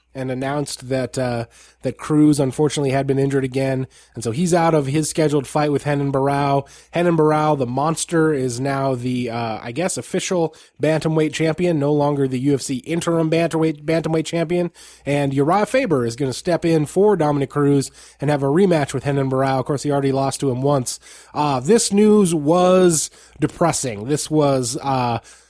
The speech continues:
some of the more depressing breaking news I've heard in a while, because obviously Dominic Cruz has had a ton of trouble with injuries. He's a super nice guy,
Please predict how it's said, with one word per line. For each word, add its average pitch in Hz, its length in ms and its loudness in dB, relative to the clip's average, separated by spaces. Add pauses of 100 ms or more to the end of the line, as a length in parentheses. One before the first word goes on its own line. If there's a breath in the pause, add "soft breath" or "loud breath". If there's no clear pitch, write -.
(520 soft breath)
some 180 300 0
of 165 100 0
the 165 80 4
more 160 220 4
depressing 147 460 0
breaking 139 300 4
news 135 220 4
I've 131 160 0
heard 139 160 2
in 135 80 2
a 131 60 0
while, 127 340 0
because 113 300 -4
obviously 135 340 0
Dominic 131 340 0
Cruz 139 220 0
has 127 120 -4
had 131 120 0
a 113 40 -6
ton 170 260 -2
of 160 40 2
trouble 160 320 2
with 143 120 2
injuries. 147 520 2 (280 soft breath)
He's 131 140 -4
a 120 40 0
super 175 320 0
nice 156 300 2
guy, 147 400 0